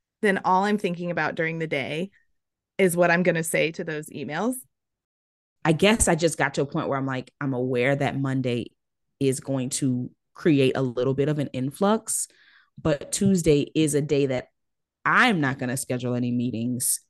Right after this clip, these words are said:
Speaker 2: so that
Speaker 1: Mm-hmm.
Speaker 2: I can coordinate and get my life in, and then I'll feel so much better. But I've also, so it's kind of like best of both worlds where you got to regain your consciousness on Monday <laughs> and then go into Tuesday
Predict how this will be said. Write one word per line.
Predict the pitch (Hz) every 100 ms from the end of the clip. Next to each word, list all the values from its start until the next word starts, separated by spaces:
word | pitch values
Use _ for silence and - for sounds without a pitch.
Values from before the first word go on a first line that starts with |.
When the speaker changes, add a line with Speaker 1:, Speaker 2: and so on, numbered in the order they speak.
| _
Speaker 2:
so | - 151
that | 135 131
Speaker 1:
Mm-hmm. | -
Speaker 2:
I | 131
can | - 131 123 - _ _ _ _ _ _ _
coordinate | - 147 147 165 156 139 127 113 - - _ _ _ _
and | 139 123 123 131
get | 135 160 -
my | 143 127
life | 127 127 131
in, | 120 113
and | 147
then | 143
I'll | 131
feel | 131 143
so | - 127
much | 110 -
better. | 156 151 143 131
But | 139
I've | 127 -
also, | 143 147 151
so | 135 147
it's | 143
kind | 175
of | 139
like | 135
best | 135 135 131
of |
both | 139 151 143
worlds | 131 127
where | 139
you | 123 120
got | 139 139 -
to | 165 123 120 _ _ _ _ _ _ _ _ _ _ -
regain | 143 190 156 160 170 175
your | 143
consciousness | - 214 233 - 143 135 120 - -
on | 143 135
Monday | 196 233 - 196 240 -
<laughs> |
and | 165 165
then | 170
go | 165 160
into | 180 240 190
Tuesday | - 170 156 151 131 135